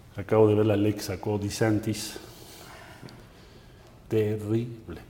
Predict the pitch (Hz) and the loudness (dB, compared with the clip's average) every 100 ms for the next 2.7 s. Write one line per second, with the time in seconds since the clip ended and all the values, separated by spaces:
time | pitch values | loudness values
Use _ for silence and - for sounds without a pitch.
0 | - - - - - - - - - - | -20 -20 -20 -20 -20 -20 -20 -20 -20 -4
1 | 127 120 117 123 120 113 110 - - 117 | 0 2 4 4 6 4 2 -4 -10 -12
2 | - - - - 104 110 107 | -14 -20 -2 2 4 2 0